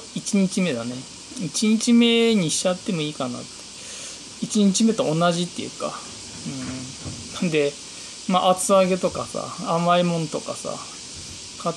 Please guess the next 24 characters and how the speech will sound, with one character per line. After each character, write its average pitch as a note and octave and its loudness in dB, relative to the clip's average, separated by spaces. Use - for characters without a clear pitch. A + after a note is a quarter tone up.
て A3 2
き - -8
て G#3+ 0
も E3+ 2
い F#3+ 2
い D#3+ 0
日 D#3+ -4
に C#3+ -2
し - -4
ち F#3 2
ゃ F3+ 4
お E3+ 0
う D3+ -6
か - -4
な - -2
と C#3 -4
思 E3+ 2
っ F#3 -4
た D3+ 2
ぐ C#3+ -2
ら C3+ 2
い - 0
で G#2+ -6
す G2+ -8